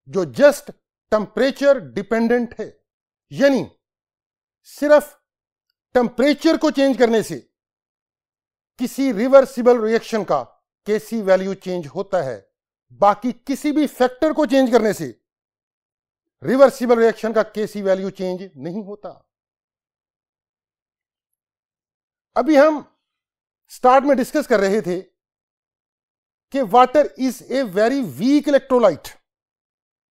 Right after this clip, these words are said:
इसकी बहुत ही कम अमाउंट अपने आयंस में चेंज होती है और इसकी लार्ज अमाउंट अनडिसोसिएटेड रहती है, यानी अनआयोनाइज्ड रहती है।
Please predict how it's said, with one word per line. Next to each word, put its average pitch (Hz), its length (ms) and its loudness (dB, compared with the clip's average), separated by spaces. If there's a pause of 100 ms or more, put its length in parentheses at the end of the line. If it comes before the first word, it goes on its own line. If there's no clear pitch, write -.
(500)
इसकी 240 280 -6 (120)
बहुत 294 340 6
ही 294 100 0 (180)
कम 320 220 4
अमाउंट 220 460 -2 (920)
अपने 202 320 0 (120)
आयंस 220 400 -2
में 214 80 -6
चेंज 196 320 -10
होती 196 260 -14
है 131 100 -18 (1900)
और 208 160 4
इसकी - 300 -8
लार्ज 247 420 6
अमाउंट 285 360 2 (1160)
अनडिसोसिएटेड 254 1120 -2
रहती 185 320 -4
है, 127 100 -14 (720)
यानी 185 260 -4 (140)
अनआयोनाइज्ड 214 1000 0
रहती 165 340 -12
है। 131 120 -20